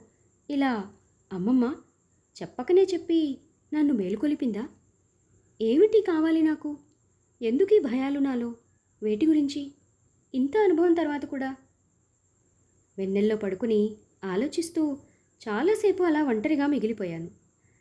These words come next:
ఎప్పుడో తాతయ్య నిద్రపోయిన తర్వాత నా పక్కనే వచ్చి నిశ్శబ్దంగా పడుకుని నా తల నిమురుతూ నా భయాలన్నీ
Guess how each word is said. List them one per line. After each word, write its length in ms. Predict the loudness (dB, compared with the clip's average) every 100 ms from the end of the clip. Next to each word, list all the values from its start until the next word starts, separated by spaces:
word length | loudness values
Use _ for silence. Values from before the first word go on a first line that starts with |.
| _ _ -6
ఎప్పుడో 380 | -6 0 0 0 -2 _ _ _ _ -12
తాతయ్య 420 | -8 -2 4 4
నిద్రపోయిన 480 | 4 2 0 0 2
తర్వాత 580 | 0 -4 -4 -6 -6 -10 _ _ _ -8
నా 140 | -6
పక్కనే 440 | -6 -10 -4 0
వచ్చి 380 | 2 0 -4 -6 -8 _ _ -10
నిశ్శబ్దంగా 580 | -8 -6 -6 2 2 2
పడుకుని 440 | 0 -4 -2 -2 -4 -8 _ _ _
నా 180 | -4 -4
తల 300 | -4 -6 2
నిమురుతూ 540 | 6 6 4 -2 -6 -6 _ _ _ _ _ _ _ _ _ _ _ _ -2
నా 200 | 0 0
భయాలన్నీ 920 | 0 -2 2 4 6 6 2 -2 -6